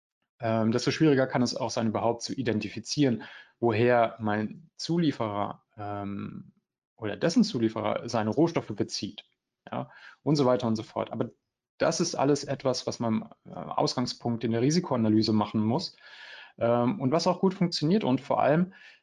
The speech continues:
wenn man die Risikoanalyse richtig macht, ähm, dann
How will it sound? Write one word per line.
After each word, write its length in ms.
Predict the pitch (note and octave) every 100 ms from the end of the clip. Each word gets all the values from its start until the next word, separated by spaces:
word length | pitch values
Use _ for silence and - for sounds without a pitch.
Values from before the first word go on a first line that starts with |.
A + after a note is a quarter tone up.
| _ -
wenn 120 | C3
man 100 | D#3
die 60 |
Risikoanalyse 800 | C3 E3+ G3 E3+ C3+ A#2+ B2 A#2+
richtig 400 | F3+ F#3 A#2+ -
macht, 460 | G2 C3+ - - - _ _ _ _ _
ähm, 440 | A#2 A#2+ A#2+ A#2+ -
dann 440 | B2 C3+ C#3 C3+